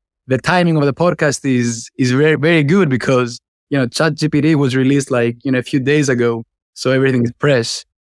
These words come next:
We think that more technologies like G P T are gonna come out. It's seriously gonna change the way we live. Th-, this is not an exaggeration. Chatbots, you know, like, they, they came out, like,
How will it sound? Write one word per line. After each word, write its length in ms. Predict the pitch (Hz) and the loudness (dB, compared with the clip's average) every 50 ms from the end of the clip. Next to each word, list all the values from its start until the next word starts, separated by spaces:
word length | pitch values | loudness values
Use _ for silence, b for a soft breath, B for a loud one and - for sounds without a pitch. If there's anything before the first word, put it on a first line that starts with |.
| _ - | _ -4
We 180 | 120 147 175 | -2 -2 0
think 280 | - - 190 190 185 165 | 0 0 0 0 2 2
that 260 | 175 170 160 147 135 - _ _ - | 2 2 2 0 -2 -4 _ _ -4
more 760 | 139 135 143 151 160 165 165 170 170 175 170 170 160 160 - _ _ _ _ | 0 0 2 2 2 2 2 2 2 2 2 2 0 -2 -4 _ _ _ _
technologies 580 | - - 139 139 139 147 151 156 151 151 151 139 | -6 -4 -2 0 0 2 0 0 -2 -2 -2 0
like 200 | 143 131 131 120 | 0 0 0 -2
G 140 | 123 143 131 | -2 -4 -2
P 100 | 147 135 | -2 0
T 200 | 135 139 147 147 | 0 2 2 2
are 100 | 143 135 | 2 0
gonna 220 | 135 131 131 123 | 0 0 -2 -2
come 220 | - 135 131 127 | -2 -2 -2 0
out. 380 | 123 127 143 160 185 - - - - - _ _ _ _ | 0 0 0 -2 -2 -4 -8 -14 -20 -20 _ _ _ _
It's 480 | - 131 120 - - - - - - - | -8 -6 -6 -4 -6 -6 -6 -6 -4 0
seriously 400 | - 180 180 175 - - 170 151 | 2 2 2 2 0 -2 -2 0
gonna 200 | 151 143 143 127 | 0 0 0 -2
change 380 | - - 151 147 147 147 135 127 | -2 -2 0 0 2 0 0 0
the 100 | 131 123 | 0 2
way 160 | 131 135 135 | 2 2 2
we 100 | 127 123 | 2 2
live. 300 | 120 123 131 151 156 - _ _ _ _ _ _ _ _ _ _ - 113 123 | 0 0 -2 -4 -6 -10 _ _ _ _ _ _ _ _ _ _ -18 -6 -2
Th-, 200 | 127 139 127 - | -2 -2 0 0
this 180 | 135 143 135 147 | -2 -2 0 0
is 100 | 139 131 | 0 0
not 220 | 135 135 135 131 | 2 2 2 0
an 80 | 131 131 | 0 -2
exaggeration. 800 | 123 - 127 117 117 120 120 117 120 123 - - 104 170 165 - _ _ _ _ - | -2 -2 -2 0 2 2 2 2 0 0 0 -2 -2 -2 -2 -6 _ _ _ _ -6
Chatbots, 680 | - 151 180 190 - - 185 160 147 131 123 - - - | -2 -2 -2 -2 -2 0 0 0 0 0 -2 -4 -4 -2
you 100 | 151 147 | 0 2
know, 180 | 143 131 123 | 2 2 2
like, 280 | 123 123 123 120 120 120 | 2 2 2 2 0 0
they, 180 | 120 127 143 - | 0 0 0 0
they 180 | 127 156 156 | 0 0 0
came 240 | 156 - 170 156 151 | 0 0 2 2 2
out, 140 | 139 135 120 | 2 2 2
like, 240 | 131 123 123 123 | 0 0 0 0